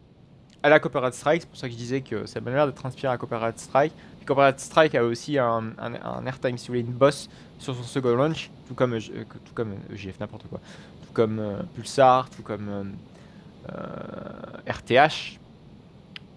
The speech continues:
C'est une technologie plutôt intéressante quand même de chez Mac, ça. Par contre, j'aimerais bien voir, voir un launch puissant de chez Mac avec une bosse comme ça. Ça pourrait être intéressant, ça pourrait être même, euh, fou furieux. Bon,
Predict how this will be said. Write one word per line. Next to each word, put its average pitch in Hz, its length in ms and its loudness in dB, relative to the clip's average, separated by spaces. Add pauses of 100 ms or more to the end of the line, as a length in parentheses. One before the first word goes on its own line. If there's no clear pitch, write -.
C'est - 100 -20
une 123 80 -12
technologie 127 480 0
plutôt - 240 -2
intéressante 139 480 -2
quand 131 100 -6
même 120 120 -4
de 113 60 -6
chez 117 160 -8
Mac, 131 180 -4
ça. - 180 -10 (140)
Par 139 120 2
contre, 180 140 -2
j'aimerais 131 140 2
bien 170 160 4
voir, 160 300 2 (120)
voir 135 300 4
un 120 60 2
launch 156 300 -2 (260)
puissant 185 500 4 (680)
de 156 120 6
chez 160 160 4
Mac 135 320 4 (320)
avec 135 280 2
une 160 120 2
bosse 147 240 4
comme 123 140 -8
ça. 120 200 -8 (420)
Ça - 120 -10
pourrait 139 160 0
être 135 160 0
intéressant, 139 480 2
ça - 100 -20 (100)
pourrait 120 140 -8
être - 80 -20
même, 127 260 -2
euh, 113 220 -4
fou - 160 -10
furieux. 120 400 2 (1120)
Bon, 226 320 8